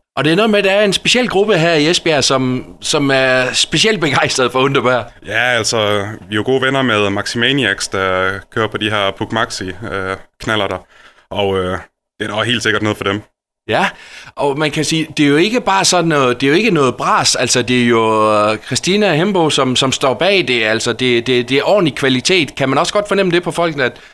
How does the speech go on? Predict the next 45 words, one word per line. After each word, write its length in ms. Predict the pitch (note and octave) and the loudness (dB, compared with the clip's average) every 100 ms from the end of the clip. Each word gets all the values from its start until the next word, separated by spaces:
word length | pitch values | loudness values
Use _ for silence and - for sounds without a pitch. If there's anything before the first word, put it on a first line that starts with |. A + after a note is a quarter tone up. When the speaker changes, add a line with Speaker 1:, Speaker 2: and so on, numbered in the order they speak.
| - | -10
Speaker 1:
at, 160 | C3 - | -6 -2
at, 220 | B2 C3 | -2 -2
at 160 | C3+ | -2
det, 220 | C#3 C3+ - | 0 -2 -2
det 120 | C#3 | 0
bliver 160 | C#3+ | 2
efterspurgt? 560 | C#3 D3+ D3 C#3+ C3+ A2+ _ - - - - | 2 0 -4 -4 -6 -8 _ -20 -18 -14 -4
Speaker 2:
Ja, 200 | A#2 A2+ - | -2 -2 -2
altså 220 | A#2+ B2+ | -2 -2
folk, 240 | - C#3 | -2 -4
de, 200 | D3 C#3 B2 | 0 -2 -2
de 60 | |
tænker 280 | C3 D3 D#3 | -2 -2 -2
jo 40 | C3 | -2
til 100 | A#2+ | 0
at, 260 | G#2 G2+ G#2 - | 0 -2 -4 -8
til 100 | - | -6
at 80 | A2 | -4
starte 260 | B2 A#2+ | -2 -2
med, 80 | B2 | -2
hvilken 240 | A2+ A#2 B2 | -4 -4 -8
kvalitet 460 | G2+ G2 B2+ G2 | -8 -4 -4 -2
er 100 | F#2 | -2
det, 300 | G#2+ G2+ F2 | 0 -2 -2
er 40 | F#2+ | -2
det 120 | G#2+ | 0
noget, 140 | A2 | 0
der 60 | G#2+ | -2
falder 220 | - F#2+ | -4 -6
fra 220 | - A2 | -4 -4
hinanden, 320 | G#2 F#2+ G2 | -4 -4 -4
men, 300 | G2+ F2+ F2 F2+ _ - E2 | -4 -6 -8 -14 _ -20 -12
men 160 | F#2 | -4
eftersom 360 | A2+ - B2 G2+ | -4 -2 -2 0
det 100 | G2+ | -2
er 40 | |
Christina, 360 | G2+ - A#2+ A#2 | -4 -4 -2 -2
der 100 | G2+ | -2
har 100 | F#2+ | -4
været 140 | F#2+ | -2
med 100 | G#2 | -2
til 120 | G#2+ | -4
at 60 | G#2 | -2
lave 220 | G2+ A2+ | 0 0
det, 120 | A2+ | 0